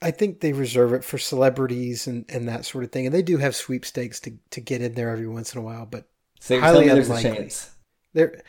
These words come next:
Speaker 1: there may be a chance, but highly unlikely. Tom, uh, what do you got this week for the trivia question and secret?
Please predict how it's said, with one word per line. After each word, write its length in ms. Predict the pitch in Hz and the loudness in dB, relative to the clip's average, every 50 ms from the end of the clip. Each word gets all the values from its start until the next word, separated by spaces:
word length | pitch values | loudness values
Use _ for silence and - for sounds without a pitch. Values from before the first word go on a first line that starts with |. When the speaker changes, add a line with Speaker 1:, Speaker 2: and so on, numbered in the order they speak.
| - _ _ _ | -20 _ _ _
Speaker 1:
there 160 | 165 165 165 | 6 6 8
may 200 | 156 156 151 156 | 8 6 6 6
be 160 | 147 160 147 | 6 4 0
a 40 | 127 | 0
chance, 640 | - - - 123 117 113 - - - - - - - _ _ | -2 -4 -8 -8 -10 -10 -14 -18 -18 -18 -18 -18 -20 _ _
but 220 | - 139 120 113 - | -4 -4 -4 -4 -2
highly 340 | 107 135 135 139 135 127 117 | 0 2 2 4 4 2 2
unlikely. 680 | 113 110 110 113 113 113 - - - 85 - - _ _ - - | 0 -4 -8 -10 -12 -14 -16 -18 -18 -20 -20 -20 _ _ -10 -4
Tom, 460 | - - 151 160 165 156 151 143 139 | 0 2 2 4 2 2 0 0 0
uh, 120 | 131 131 | 2 2
what 300 | 127 117 120 127 147 160 | 0 -2 -2 -2 -2 -2
do 40 | 185 | -2
you 160 | 185 185 165 139 | -4 -8 -8 -4
got 380 | - - 151 156 143 - 135 | -2 -2 0 0 -2 -4 -8
this 240 | 127 147 143 - - | -8 -8 -8 -8 -8
week 180 | 143 139 135 - | -8 -10 -10 -10
for 180 | - - 131 | -8 -8 -8
the 200 | 117 127 127 120 | -6 -6 -8 -8
trivia 460 | - - - - 143 151 151 160 147 | -10 -12 -8 -6 -6 -6 -4 -6 -8
question 440 | 139 - - 143 143 - - 156 135 | -8 -6 -6 -6 -6 -6 -8 -10 -10
and 120 | 127 117 - | -10 -10 -12
secret? 480 | - - 180 160 - - 127 - - | -10 -10 -10 -10 -10 -14 -20 -20 -20